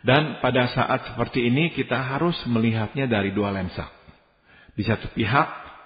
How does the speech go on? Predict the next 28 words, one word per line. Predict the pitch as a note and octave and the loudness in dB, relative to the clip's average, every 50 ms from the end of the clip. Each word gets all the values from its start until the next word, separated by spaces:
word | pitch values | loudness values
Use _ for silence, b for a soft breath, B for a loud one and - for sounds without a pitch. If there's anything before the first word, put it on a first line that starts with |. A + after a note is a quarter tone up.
| - - | -10 -4
dia | G2 G2+ F#2+ F#2 | -2 -2 -2 0
adalah | F2 F#2+ F#2+ F#2 F2+ | -2 -2 -4 -4 -4
suami | - - F#2 F#2+ F#2+ F#2 - | -2 -2 0 0 0 -2 -2
kita | - G#2 - - B2 D#3+ F#3+ - - - - - - - - - - _ _ _ | -6 -8 -2 0 2 2 2 0 -4 -10 -16 -18 -20 -20 -20 -20 -20 _ _ _
atau | - F#2 - - - | -18 -16 -14 -14 -12
istri | - - F2 E2+ - | -10 -10 -10 -8 -8
kita, | - F#2+ - - D#3+ - - - | -8 -6 -4 -4 -4 -4 -4 -6
tapi | - - - D3+ C#3+ | -6 -2 0 0 0
di | A#2+ A#2+ G#2 | 0 0 2
pihak | A#2+ A2+ G#2 - | 2 2 2 4
lain, | A2+ A2 A2+ A#2+ D3+ F#3+ G#3 A3 - - B B B B B B B _ | 2 2 4 6 6 6 6 4 2 -2 B B B B B B B _
ia | - A#2+ A#2+ A#2+ A2+ | 0 2 2 2 2
bukanlah | A#2 A2+ G2 - - G#3+ A#3 B3 A3 D#3 - | 2 0 0 4 6 6 6 8 6 4 4
suami | - A2+ G2+ G2 F#2 - | 2 2 2 0 -2 -4
kita | - G2+ - - A#2 B2 - - - - - - - - - | -6 -4 0 2 2 2 0 -2 -10 -16 -18 -20 -20 -16 -14
atau | - - F#2 - | -8 -6 -6 -6
istri | - - - A2+ C3 | -6 -8 -12 -12 -10
kita. | D3 - - - - - - - - - _ _ _ _ B B B B B B - - | -10 -8 -6 -8 -8 -8 -12 -20 -20 -20 _ _ _ _ B B B B B B -6 -4
Sebab, | B2+ A#2+ C#3 F#3 A3 - - - - - G#2+ | 0 4 4 4 4 2 0 -6 -12 -10 -8
nah, | F2+ D#2+ E2 - - - | -8 -8 -10 -12 -14 -12
begini, | - A2 C3+ B2 G#2+ F2+ - B B B B B B _ A#2+ | -2 0 0 2 2 0 -4 B B B B B B _ 0
bila | B2 C3 C3+ C3+ C3 C#3 | 2 4 4 4 2 2
ia | C3 A#2+ G#2 - | 2 0 0 2
suami | - A3 B3 B3+ A#3+ - | 4 6 8 8 6 6
kita | - D#3 - - - G#2 A2+ B2+ - - F2+ | 4 0 -4 -2 -2 -2 -2 -2 -4 -8 -10
atau | - F2 E2 | -10 -10 -10
istri | - - F#2 F2 | -10 -10 -12 -12
kita, | - - - - - - - | -12 -12 -8 -8 -8 -8 -8